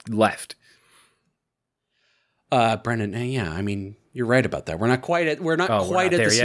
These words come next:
Speaker 1: yet?
Speaker 2: of her
Speaker 1: Oh, my
Speaker 2: talking about
Speaker 1: bad.
Speaker 2: this,
Speaker 1: My
Speaker 2: but
Speaker 1: bad.
Speaker 2: I mean, it's, it's, it's okay though. You're, you are definitely on the right track. Um, we cut back to Lee's family grieving,
Speaker 1: Mm-hmm.
Speaker 2: uh, their own loss, seeming loss here.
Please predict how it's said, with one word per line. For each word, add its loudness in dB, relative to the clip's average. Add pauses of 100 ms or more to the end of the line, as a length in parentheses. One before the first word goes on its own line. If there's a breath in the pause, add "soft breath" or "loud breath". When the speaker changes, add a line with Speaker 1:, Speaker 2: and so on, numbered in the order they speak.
Speaker 1:
yet? 2
Speaker 2:
of 0
her 0
Speaker 1:
Oh, 2
my -4
Speaker 2:
talking 0
about 0
Speaker 1:
bad. -8
Speaker 2:
this, -2
Speaker 1:
My -2
Speaker 2:
but -4
Speaker 1:
bad. -8
Speaker 2:
I -8
mean, -8
it's, 2
it's, 0
it's 0
okay 0
though. -4
You're, 2
you 2
are 4
definitely 2
on 4
the 2
right 0
track. -6 (720)
Um, -10 (440)
we 2
cut 0
back 2
to 4
Lee's 4
family 2
grieving, -2 (240)
Speaker 1:
Mm-hmm. 0 (200)
Speaker 2:
uh, 0
their 4
own 0 (260)
loss, 2
seeming 2
loss 2
here. -2